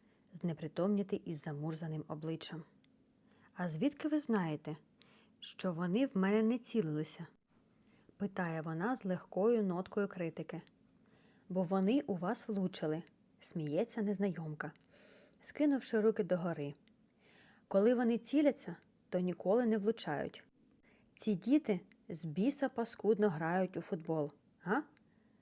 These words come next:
«Ха!» каже Брід Марі. «Насправді, ми не такі вже й погані», з ображеним виглядом бурмоче дівчинка-підліток,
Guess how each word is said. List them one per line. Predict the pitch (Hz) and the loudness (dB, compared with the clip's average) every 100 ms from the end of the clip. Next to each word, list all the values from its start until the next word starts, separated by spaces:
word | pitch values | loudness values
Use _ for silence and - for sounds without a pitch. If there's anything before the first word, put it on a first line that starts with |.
| _ - | _ -16
«Ха!» | - - 214 147 - _ _ _ - - _ _ | -10 -2 0 -2 -8 _ _ _ -20 -20 _ _
каже | - 160 226 233 | -8 -4 -4 -4
Брід | 190 165 160 | -6 -8 -8
Марі. | 165 156 151 - _ _ _ _ _ _ _ - | -8 -8 -8 -12 _ _ _ _ _ _ _ -4
«Насправді, | 202 196 - 269 302 180 170 - _ _ _ | -2 -2 0 2 2 0 -6 -10 _ _ _
ми | 196 208 | 0 2
не | 202 | 4
такі | 202 185 - 262 | 2 0 0 0
вже | 233 | 4
й | 233 | 4
погані», | 277 208 170 160 160 - _ _ _ _ _ - | 4 2 0 -4 -6 -10 _ _ _ _ _ -6
з | 180 | -2
ображеним | 175 175 160 165 160 147 | 0 0 -2 -2 -4 0
виглядом | 190 226 240 214 208 | 2 2 2 2 0
бурмоче | 196 190 180 202 196 | 0 0 2 0 -2
дівчинка-підліток, | 180 151 170 - 202 220 - 190 - 170 160 - | -4 -2 -2 0 -2 -2 -2 -4 -2 -4 -6 -10